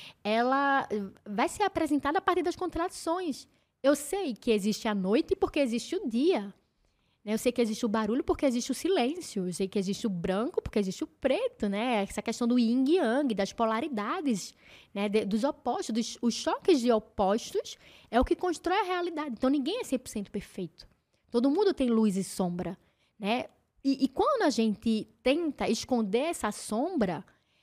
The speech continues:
é que essa sombra ganha mais força no nosso comportamento.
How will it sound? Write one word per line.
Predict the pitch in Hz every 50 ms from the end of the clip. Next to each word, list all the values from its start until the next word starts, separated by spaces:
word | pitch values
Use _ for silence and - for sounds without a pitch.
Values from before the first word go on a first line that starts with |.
| _ _ _ -
é | 196
que | - -
essa | 233 - - 233 220
sombra | - - - 240 269 277 269 277 269
ganha | 220 185 - 226 226 233 233 233 226
mais | 214 202 208 247 302 302 -
força | - - - - 254 285 277 - - 220
no | 208 196
nosso | 190 185 185 - -
comportamento. | 180 180 - 196 - - - 190 185 185 175 175 - - -